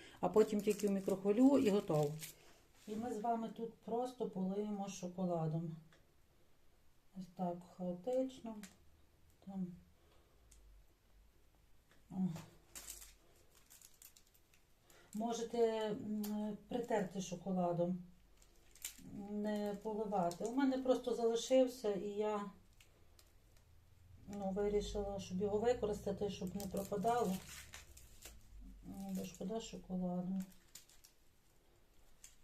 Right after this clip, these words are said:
О. Ось так. Все, і ставимо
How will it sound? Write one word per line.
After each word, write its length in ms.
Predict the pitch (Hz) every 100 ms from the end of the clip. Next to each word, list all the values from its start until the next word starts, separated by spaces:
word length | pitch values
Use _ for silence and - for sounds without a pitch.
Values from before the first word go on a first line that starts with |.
| - - - - - - -
О. 100 | 190 185 170 - - - - - - - - - - - - - - - _ - _ - -
Ось 200 | 202 - -
так. 360 | 180 175 - - - - - - - - - - - - - - - - - - - - - - - - - - - - - - - - - - - - -
Все, 380 | - 262 262 -
і 80 | 208
ставимо 600 | - 240 240 233 226